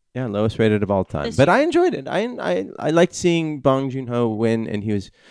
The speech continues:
Speaker 1: very good in the speech. Tai-, Taika Waititi was very funny. And then the whole Korean contingency, like, they,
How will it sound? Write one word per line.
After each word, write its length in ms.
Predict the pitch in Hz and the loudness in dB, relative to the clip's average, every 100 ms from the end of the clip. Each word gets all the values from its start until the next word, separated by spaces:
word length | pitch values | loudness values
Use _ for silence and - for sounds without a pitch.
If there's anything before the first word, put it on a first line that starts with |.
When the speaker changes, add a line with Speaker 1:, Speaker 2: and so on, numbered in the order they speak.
| - _ | -20 _
Speaker 1:
very 160 | - 107 | 2 2
good 100 | 107 | 2
in 60 | 98 | -2
the 60 | |
speech. 340 | - - 131 - | -8 -8 -8 -6
Tai-, 160 | 117 | -6
Taika 540 | 101 - - - 98 87 | -6 -14 -20 -16 -14 -8
Waititi 440 | 90 87 127 127 | -8 -8 -8 -6
was 140 | 120 | -6
very 160 | 117 113 | -4 -4
funny. 360 | - 113 110 - _ _ _ | -4 -6 -6 -10 _ _ _
And 180 | - 98 | -8 -6
then 440 | 104 101 104 104 101 101 | -2 -2 -4 -6 -10 -4
the 240 | 104 98 | -2 -2
whole 240 | - 123 | 0 -2
Korean 460 | 117 - 117 110 110 | -2 -4 -2 -2 -4
contingency, 920 | 113 104 117 107 98 95 - 98 90 - | -8 -6 -6 -6 -10 -12 -10 -8 -8 -8
like, 280 | 82 87 - | -8 -8 -4
they, 360 | 90 90 87 | -4 -2 -6